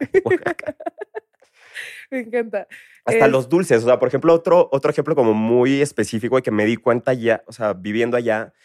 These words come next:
Speaker 1: es que antes, digo, con todo este speech que, que, que doy, también me gustan mucho las Emperador y los Crankies, o sea, tampoco crean que soy este vegano perfecto, claro que no.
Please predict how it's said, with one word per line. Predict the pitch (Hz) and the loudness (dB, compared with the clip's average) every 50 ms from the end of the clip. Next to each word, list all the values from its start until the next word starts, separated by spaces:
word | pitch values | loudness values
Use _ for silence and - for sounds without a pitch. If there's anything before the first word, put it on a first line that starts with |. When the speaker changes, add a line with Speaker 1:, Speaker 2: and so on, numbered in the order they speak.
| _ _ _ - | _ _ _ -20
Speaker 1:
es | 113 - | -14 -4
que | - 139 | 0 0
antes, | 139 139 139 - - 135 135 - - | 0 2 0 -2 -2 -4 -4 -4 -4
digo, | 120 117 113 107 - - _ _ _ _ _ | -2 -2 -2 -2 -4 -8 _ _ _ _ _
con | - 131 120 110 | -4 -4 -4 -2
todo | - 135 139 147 | 0 2 2 2
este | 147 147 - 160 147 | 0 -2 -6 -10 -10
speech | - _ - 113 107 104 - - | -10 _ -10 -10 -10 -10 -12 -12
que, | - 117 107 87 85 87 - - - - _ _ _ _ _ _ | -10 -8 -8 -8 -8 -10 -12 -14 -20 -20 _ _ _ _ _ _
que, | - 107 101 98 | -12 -12 -12 -10
que | _ - 110 | _ -4 0
doy, | 110 113 117 123 143 | 2 2 2 2 0
también | 143 - 135 123 127 135 147 151 | -2 -4 -2 -2 0 0 0 0
me | 156 151 | 0 0
gustan | 151 151 147 - - 151 | -2 -2 -4 -4 -6 -6
mucho | 147 143 135 - - 139 | -4 -6 -6 -4 -4 -4
las | 131 113 - | -4 -4 -6
Emperador | 107 101 95 - 107 104 104 104 104 107 110 110 113 113 113 113 113 95 98 95 - _ _ _ _ _ _ | -8 -6 -4 -2 -2 0 0 2 2 2 2 2 2 2 2 2 4 2 2 0 -2 _ _ _ _ _ _
y | - 110 | -8 -4
los | 107 110 107 - | -4 -4 -4 -2
Crankies, | - 120 117 113 110 110 110 110 110 110 107 - 113 113 113 113 113 117 110 - | -2 0 0 2 2 0 0 -2 -4 -6 -6 -6 -6 -4 -2 -2 -2 -4 -6 -8
o | 107 | -8
sea, | 95 104 101 101 | -6 -6 -4 -4
tampoco | 107 104 98 113 107 - 131 123 - | -4 -4 -4 -6 -8 -8 -8 -8 -6
crean | 120 113 110 110 | -6 -6 -6 -8
que | 113 110 | -12 -16
soy | - 104 104 107 110 | -12 -10 -8 -6 -6
este | 110 110 - - - 117 117 110 104 95 87 82 80 64 55 - | -8 -10 -10 -6 -4 -2 -2 -2 -2 -4 -6 -8 -10 -12 -14 -14
vegano | 90 98 104 104 101 104 104 104 101 104 104 104 104 104 101 - | _ -6 -6 -4 -2 -2 -2 -2 -4 -4 -6 -6 -6 -8 -8 -8
perfecto, | - 98 - - 107 101 - - 104 107 107 95 - _ _ | -10 -10 -8 -8 -8 -8 -8 -10 -18 -18 -18 -18 -20 _ _
claro | - 117 113 110 | -12 -10 -10 -8
que | 110 | -8
no. | 117 110 - _ | -8 -8 -10 _